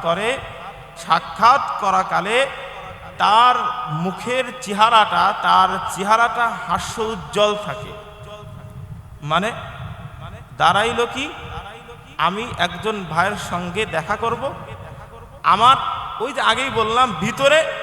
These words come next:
এবং বাহিরে দুইটাই ঠিক থাকা লাগবে। যদি ঠিক থাকে, আমি যদি একটা হাসি দিতে পারি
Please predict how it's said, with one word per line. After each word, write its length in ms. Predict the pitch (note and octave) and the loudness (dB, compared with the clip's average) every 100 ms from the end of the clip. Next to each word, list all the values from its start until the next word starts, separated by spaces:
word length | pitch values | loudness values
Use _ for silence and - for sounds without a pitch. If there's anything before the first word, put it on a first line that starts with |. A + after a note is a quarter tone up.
| - - - | -10 -12 -2
এবং 380 | A3 C4 C#4+ A#3 D3+ | 4 6 6 2 6
বাহিরে 360 | F#3+ A#3 A3 D#3 - - D3 | 8 8 2 -2 -4 -6 -6
দুইটাই 260 | A3+ C#4+ C#4 | -4 -2 -2
ঠিক 120 | G#3+ - | -6 0
থাকা 180 | B3+ G#3+ | 4 4
লাগবে। 280 | E3 A#2+ - - - - - B3+ C#3 | 4 0 -8 -10 -12 -14 -14 -12 -4
যদি 380 | A3+ C4 D4+ D#4 | -2 0 -2 -4
ঠিক 180 | - C#4 - | -2 -4 -2
থাকে, 380 | A#3 G#3+ A3+ C4+ | 0 2 4 4
আমি 360 | - F#3 A3+ C4 | 6 6 6 2
যদি 400 | A#3+ A#3 B3+ C4 F#3 | -2 -2 -2 -4 0
একটা 460 | A#3 - - A3+ | 0 0 0 2
হাসি 480 | G3 D3 E3+ - C4+ | 2 0 -2 -4 -6
দিতে 240 | C4+ C4 | -4 -4
পারি 340 | A#3+ F3+ G3 | 0 0 0